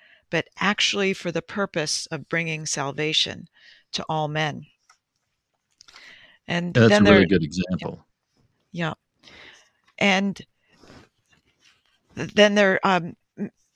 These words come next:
Speaker 1: many others that I note in here, some of which I go into more detail in
Speaker 2: Right.
Speaker 1: other chapters of the book. Um, but I saw this pattern and identified twenty some passages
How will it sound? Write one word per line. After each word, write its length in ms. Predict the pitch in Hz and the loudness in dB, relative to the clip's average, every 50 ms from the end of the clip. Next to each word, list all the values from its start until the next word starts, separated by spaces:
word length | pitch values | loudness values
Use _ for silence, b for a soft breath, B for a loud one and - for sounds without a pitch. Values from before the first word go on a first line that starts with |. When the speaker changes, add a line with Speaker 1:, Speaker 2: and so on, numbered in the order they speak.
| _ _ _ _ - | _ _ _ _ 0
Speaker 1:
many 300 | 226 285 311 320 285 - - | 2 2 4 2 2 2 4
others 400 | 196 247 220 277 254 233 - - | 4 4 4 4 2 2 0 0
that 100 | 202 180 | 2 2
I 120 | 180 180 | 2 2
note 280 | 185 196 196 208 214 202 | 2 2 2 2 2 2
in 140 | 190 185 190 | 0 -2 -2
here, 240 | 202 208 185 175 | -2 0 0 0
some 400 | 170 - - - 233 240 240 240 | 0 -2 0 2 2 2 2 2
of 240 | 240 226 208 175 180 | 2 0 -2 -2 -2
which 500 | 180 202 196 180 - - - - - - b b b b b b b b | 0 2 2 2 2 2 0 0 0 -4 b b b b b b b b
I 140 | 175 185 185 | 0 0 2
go 160 | 160 180 175 | 0 0 -2
into 260 | 180 180 180 - 180 | -2 -2 -4 -6 -6
more 240 | 170 175 175 175 175 | -6 -4 -4 -4 -6
detail 760 | - - 190 202 - - 233 220 220 214 220 240 254 285 - _ _ _ _ _ _ _ _ _ _ - | -4 -4 -4 -4 -2 -2 0 2 4 4 2 2 -2 -6 -10 _ _ _ _ _ _ _ _ _ _ 2
in 60 | 104 | 4
Speaker 2:
Right. 260 | 101 90 80 139 - - | 4 4 4 2 0 0
Speaker 1:
other 220 | 175 180 202 202 196 - | -2 0 0 -2 -2 0
chapters 640 | - 220 202 208 - - 240 233 233 233 233 - - | 2 4 4 4 2 0 -4 -4 -2 -2 -4 -4 -4
of 220 | - - 208 185 - | -2 -2 -2 -2 -2
the 100 | 214 - | -6 -4
book. 360 | - 226 240 269 - - - - _ _ B B B B B B B B B B B - 208 185 | -2 0 -2 -2 -2 -6 -14 -20 _ _ B B B B B B B B B B B -18 -12 -8
Um, 260 | 185 190 185 190 185 175 - | -6 -6 -6 -6 -4 2 4
but 200 | 214 196 - - _ _ - | 4 4 4 2 _ _ 2
I 240 | 180 185 180 175 - _ _ | 2 2 2 -2 -6 _ _
saw 380 | - - - - 233 208 214 220 | -10 -8 -4 0 2 2 2 2
this 200 | 214 196 - - | 2 0 -2 -4
pattern 680 | - - 208 226 214 214 208 196 180 175 175 175 160 - | -6 -4 0 2 4 4 6 4 4 2 0 -2 -6 -8
and 300 | - 170 170 165 160 - - | -8 -8 -8 -8 -10 -8 -4
identified 760 | 170 175 170 185 180 180 185 175 - 185 170 160 160 170 156 - _ _ b b b b b b b b b b b b - | -4 -2 -2 -2 -2 -2 -2 -4 -2 0 2 2 2 2 0 -4 _ _ b b b b b b b b b b b b -8
twenty 320 | - 254 262 269 277 247 | -4 -2 0 0 0 0
some 400 | - - - 226 196 190 196 190 | 0 0 2 2 0 0 0 -4
passages 920 | - 214 202 196 202 - - 185 - - 156 135 - - - - - - | -4 0 0 0 0 0 -2 -4 -4 -4 -4 -4 -6 -6 -6 -6 -6 -6